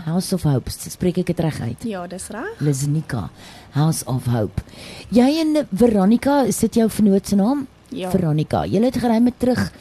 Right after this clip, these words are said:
Speaker 1: geruime tyd terug hierdie huis, ehm, van hoop begin. Waar het begin? Hoekom het julle dit begin?
Speaker 2: Weet jy, ons het self 'n pad gestap met Child Welfare so ruk terug, wat ons, ehm, ook self begin kinders aanneem het.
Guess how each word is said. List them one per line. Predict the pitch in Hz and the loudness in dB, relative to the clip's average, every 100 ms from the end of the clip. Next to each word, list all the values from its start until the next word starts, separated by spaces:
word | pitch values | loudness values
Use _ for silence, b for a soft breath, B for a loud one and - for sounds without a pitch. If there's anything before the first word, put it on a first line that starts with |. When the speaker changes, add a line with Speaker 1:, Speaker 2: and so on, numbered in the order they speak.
| B B | B B
Speaker 1:
geruime | - 190 190 - | 0 4 2 2
tyd | 190 185 | 0 0
terug | 185 | 0
hierdie | 156 160 170 | 0 2 4
huis, | 147 147 - - - | 2 0 -2 -8 -2
ehm, | 147 143 143 - | 0 0 -2 -6
van | - 170 156 143 | -4 0 2 2
hoop | 139 - - - | 0 0 -6 -4
begin. | - - 104 85 - - B B B B - | -2 0 -2 -4 -10 -20 B B B B -4
Waar | 175 247 311 | 0 2 0
het | 254 | 0
begin? | 247 - 254 127 - | -2 2 2 0 0
Hoekom | 180 190 220 | 0 4 4
het | 185 | 4
julle | 269 214 | 4 2
dit | 160 - | 2 -2
begin? | 123 - - - - - - B B B B B - | -6 -6 -12 -16 -20 -20 -20 B B B B B -6
Speaker 2:
Weet | 320 320 | -2 2
jy, | |
ons | 339 285 302 | 2 4 4
het | 311 285 | 4 2
self | - 359 311 311 320 - | 0 0 2 4 2 0
'n | - 254 | -2 2
pad | 240 247 | 2 2
gestap | - 226 226 220 | 0 0 0 0
met | 226 | -2
Child | 233 220 214 | 0 -2 0
Welfare | 185 196 214 214 | -2 -2 -2 -2
so | 214 | -2
ruk | 208 196 | -2 -4
terug, | - 202 214 | -2 -2 -2
wat | - 208 | -2 -4
ons, | - 220 214 208 196 - - | -2 0 2 2 2 0 -2
ehm, | 196 190 190 202 - | -4 -2 -2 -4 0
ook | 233 220 | 0 0
self | - 208 190 - | 0 -2 -2 -2
begin | 190 208 185 | -2 -2 -2
kinders | 190 185 180 | -2 -2 -6
aanneem | 180 180 180 190 | -6 -4 -2 -2
het. | 208 | -2